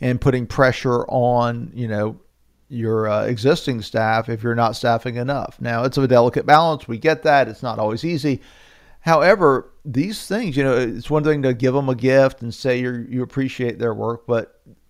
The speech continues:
the holidays is really stressful for frontline workers particularly. And if you can show it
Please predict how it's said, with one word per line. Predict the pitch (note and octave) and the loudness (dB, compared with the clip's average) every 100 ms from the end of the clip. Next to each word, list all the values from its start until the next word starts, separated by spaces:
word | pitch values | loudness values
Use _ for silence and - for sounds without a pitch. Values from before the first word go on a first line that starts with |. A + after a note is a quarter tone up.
| _ | _
the | C#3 | -2
holidays | C3+ A3 D4+ A3+ D#3 | 0 0 0 -4 -4
is | C#3+ A#2+ | -4 -4
really | B2 B2 A#2 | -4 -2 -4
stressful | - A2+ G2+ - G2+ G2 - | -4 -2 -4 -4 -8 -8 -10
for | - A2 | -8 -8
frontline | F#2+ - G#2 A2 | -2 -2 0 -2
workers | G#2+ G#2 A2+ G2+ | -2 -6 -8 -10
particularly. | A2 - A#2 F#2+ D#2 D2 - _ _ _ - - - - | -6 -6 -6 -6 -8 -10 -14 _ _ _ -20 -20 -20 -12
And | D3 C#3+ C#3+ C#3+ C3 - - - - - | -4 0 2 0 -2 -12 -20 -20 -20 -6
if | C#3+ | -6
you | C#3+ E3 | -6 -4
can | C#3 | -4
show | A#2 - F3+ A3 D#3 | -4 -6 0 0 0
it | E2 - | -2 -12